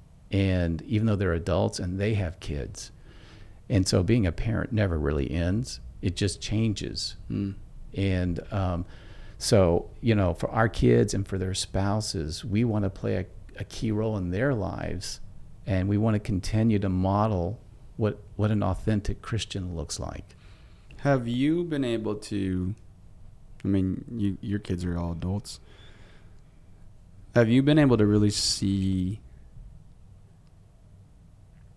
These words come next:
Speaker 2: hmm, I guess when your kids moved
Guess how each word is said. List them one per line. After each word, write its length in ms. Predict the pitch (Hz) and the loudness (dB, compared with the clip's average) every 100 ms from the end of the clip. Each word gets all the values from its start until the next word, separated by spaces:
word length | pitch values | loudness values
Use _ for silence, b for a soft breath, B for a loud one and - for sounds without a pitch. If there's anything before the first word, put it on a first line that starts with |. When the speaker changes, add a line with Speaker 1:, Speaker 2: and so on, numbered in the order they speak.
| - - - | -20 -14 -4
Speaker 2:
hmm, 280 | 101 82 98 - - - - - - - - - - B B B B | -2 -2 -6 -14 -20 -20 -20 -20 -20 -20 -20 -20 -20 B B B B
I 80 | 113 | 6
guess 200 | 139 143 | 8 8
when 180 | 131 117 | 6 6
your 80 | 107 | 4
kids 300 | - 107 104 | 4 4 4
moved 260 | 104 95 | 2 2